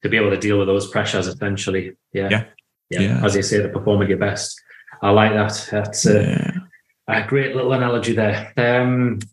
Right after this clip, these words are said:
Speaker 1: so y-, obviously, yeah, two lengths mindset is
Speaker 2: Mm.
Speaker 1: part of your keynote, isn't it?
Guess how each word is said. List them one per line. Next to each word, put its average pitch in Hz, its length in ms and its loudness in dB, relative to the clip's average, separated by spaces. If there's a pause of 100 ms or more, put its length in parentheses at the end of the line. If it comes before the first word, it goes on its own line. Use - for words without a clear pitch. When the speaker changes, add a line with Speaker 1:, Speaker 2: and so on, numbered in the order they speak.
(160)
Speaker 1:
so - 200 0
y-, 117 300 -6 (540)
obviously, 123 380 2
yeah, 113 240 2
two 160 260 0
lengths 151 300 2
mindset 113 680 0
is 107 500 0
Speaker 2:
Mm. 101 80 2
Speaker 1:
part 95 140 4
of 104 80 0
your 101 180 0
keynote, 107 480 0
isn't 107 200 0
it? 101 220 -4